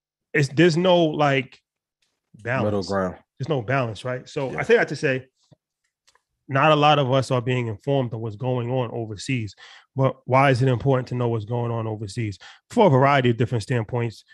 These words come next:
Speaker 1: But since this is an educational show about investing,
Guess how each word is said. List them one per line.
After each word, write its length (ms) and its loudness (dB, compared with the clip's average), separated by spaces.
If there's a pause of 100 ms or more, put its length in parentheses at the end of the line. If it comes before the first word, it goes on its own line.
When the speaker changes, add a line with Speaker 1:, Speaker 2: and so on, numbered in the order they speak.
(200)
Speaker 1:
But 320 0
since 180 -2
this 160 -2
is 140 -2
an 80 -2
educational 560 -4
show 180 -6
about 240 -4
investing, 500 -6